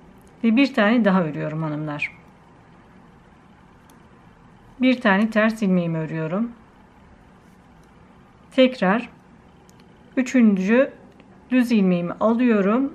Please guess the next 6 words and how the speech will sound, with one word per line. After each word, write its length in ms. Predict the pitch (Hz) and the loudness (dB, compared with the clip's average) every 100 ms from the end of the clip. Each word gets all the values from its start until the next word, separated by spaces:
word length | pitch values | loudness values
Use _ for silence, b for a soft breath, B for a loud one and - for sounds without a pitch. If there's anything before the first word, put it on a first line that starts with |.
| - | -4
Öndeki 480 | 247 233 202 202 | 0 2 0 -4
iki 220 | - 220 262 | -10 -6 -2
tane 300 | 202 175 180 | 0 0 -4
ilmeğin 440 | 247 220 180 180 | -2 0 0 -2
üstünden 480 | 233 - 185 233 247 | -4 -4 -2 0 0
geçiriyorum. 640 | 202 196 180 151 143 151 | 0 -4 -8 -6 -8 -10